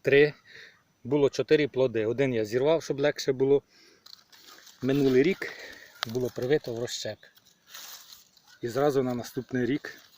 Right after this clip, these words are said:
плодонос. Сорт Евеліна. Перша ознака, по якій я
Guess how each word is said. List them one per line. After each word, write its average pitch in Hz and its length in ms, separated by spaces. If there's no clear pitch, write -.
плодонос. 117 680
Сорт - 500
Евеліна. 117 520
Перша 143 300
ознака, 127 400
по 120 180
якій 123 280
я 113 300